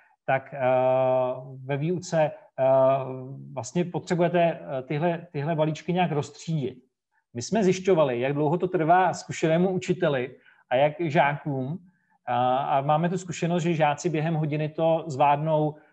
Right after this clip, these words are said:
rozstřídit a vybalit. A má to ještě jeden velmi pozitivní efekt.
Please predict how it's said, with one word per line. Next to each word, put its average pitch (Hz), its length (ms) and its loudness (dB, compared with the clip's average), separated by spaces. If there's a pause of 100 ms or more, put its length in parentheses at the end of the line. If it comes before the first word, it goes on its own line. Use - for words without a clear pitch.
(100)
rozstřídit 147 520 -2
a 160 60 6
vybalit. 135 560 0 (140)
A 127 260 2 (200)
má 131 140 4
to - 80 -2
ještě 170 240 -2
jeden 147 360 2
velmi 143 240 0
pozitivní 156 580 -2
efekt. 127 400 -10